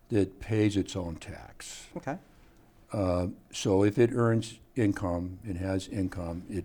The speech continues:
Speaker 1: it pays tax on its
Speaker 2: Mm-hmm.
Speaker 1: level. Um,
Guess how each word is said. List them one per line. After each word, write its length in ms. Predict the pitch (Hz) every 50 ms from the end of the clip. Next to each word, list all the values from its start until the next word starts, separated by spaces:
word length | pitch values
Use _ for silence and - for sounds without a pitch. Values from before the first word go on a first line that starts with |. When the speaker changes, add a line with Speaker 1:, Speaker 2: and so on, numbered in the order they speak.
| -
Speaker 1:
it 220 | - 95 90 - -
pays 240 | - 95 90 87 -
tax 440 | - - 90 87 80 80 - - -
on 220 | 95 90 85 85
its 280 | - - 85 - - -
Speaker 2:
Mm-hmm. 80 | - 90
Speaker 1:
level. 260 | 85 82 131 151 - - - - - - - _ _ _ _ _ _ - _ _ _ - - - - - _ _ _ -
Um, 500 | 98 92 90 90 87 92 90 87 101